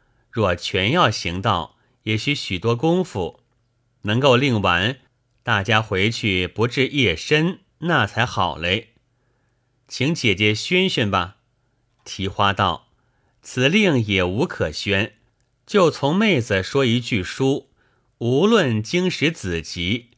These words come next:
大家都顶针续麻，依次接下去。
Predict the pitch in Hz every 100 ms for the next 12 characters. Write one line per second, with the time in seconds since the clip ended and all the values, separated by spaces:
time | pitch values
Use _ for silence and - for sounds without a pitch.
0 | _ _ _ - 92 90 98 110 110 117
1 | 117 110 90 90 107 131 135 - 156 101
2 | 90 101 117 139 165 - - - 151 170
3 | - 92 - 92 85